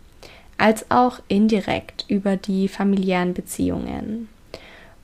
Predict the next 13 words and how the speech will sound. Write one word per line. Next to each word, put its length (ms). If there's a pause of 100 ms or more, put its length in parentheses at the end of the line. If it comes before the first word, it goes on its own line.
Und 720
wieso 560
dabei 640
die 420
Mutter 800 (100)
eher 520 (120)
immer 300
im 120
Fokus 580
steht 440
als 220
der 320
Vater, 880